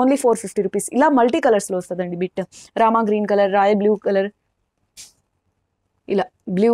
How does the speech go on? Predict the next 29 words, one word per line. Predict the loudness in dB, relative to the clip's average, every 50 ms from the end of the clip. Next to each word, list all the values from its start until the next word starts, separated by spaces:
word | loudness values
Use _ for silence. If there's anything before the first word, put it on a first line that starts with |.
| 2 0 -4 -8 _ _ _ _ _ _ _ _ -14 -10 -6 -4
ఆ, | -4 -4 -4 -4 -6 -6 -8 -12 _ _ _ _ _ -2 0 2
మెరూన్, | 4 4 4 4 2 0 -2 -4 -8 _ _ _ _ -2
పర్పుల్ | -2 -2 0 0 -2 0 2 2
కలర్, | 2 2 0 0 0
గ్రీన్ | 2 2 2 2 2
కలర్, | 2 2 2 2
ఇలా | 2 2 2 2
మల్టీ | 0 0 0 0 2
కలర్స్‌లో | 2 2 2 0 -2 -2 -4
వస్తుందండి. | -4 -6 -8 -8 -8 -6 -6 -6 -4 -2
మల్టీ | -2 -2 0 0 0
కలర్ | 0 0 0 0
లెహంగా | -2 -2 -2 -2 -2 -2 -4
డిజైన్ | -6 -8 -8 -8
చేస్తే | -10 -10 -8 -10 -10 -10 -14 -18
ఎక్సలెంట్ | -16 -14 -12 -6 -4 -2 -2 -2 -2 -4 -6
ఉంటుంది. | -6 -8 -8 -8 -10 -10 -10 _ _ _ _ _ _ _ _ _ _ _ _ _ _ _ _ _ _ _ _ _ _ _ _ _ _ _ _ _ -6
పళ్ళు | -6 -4 -2 -2 -2 -2
డిజైన్, | -2 -2 -4 -6 -6 -8 -10 -10
ఆ, | -10 -10 -12 -6 -2
పళ్ళు | 0 0 2 2 0 0 0
అంటూ | -2 -2 0 2 2 2
ఏం | 2 4 2 2
లేదండి, | 2 2 0 -4 -6 -8
కంప్లీట్‌గా | -8 -6 -6 -6 -4 -2 -2 0
ఇలాగ | 0 -2 -4 -4 -6
మల్టీ | -6 -8 -8 -6
కలర్స్‌లో | -6 -6 -6 -6 -8 -12 -12
వచ్చింది. | -12 -14 -14 -12 -12